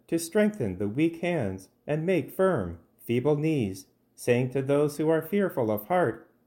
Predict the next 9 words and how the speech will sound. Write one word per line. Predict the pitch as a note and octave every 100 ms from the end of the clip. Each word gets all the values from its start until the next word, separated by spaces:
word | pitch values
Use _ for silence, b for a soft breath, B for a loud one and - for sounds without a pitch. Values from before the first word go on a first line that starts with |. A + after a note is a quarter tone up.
| _ _ -
"Be | G2+
strong, | - - D#3+ F#3 F#3 F#3 _ _
do | G2+
not | A#2 G3 G#3 G3
fear, | E3 F#2+ G#2 - _ _ _
here | F#3 D3+ G2 -
is | G#2 A2+
your | D3 E3
God." | E3+ C3 F#2+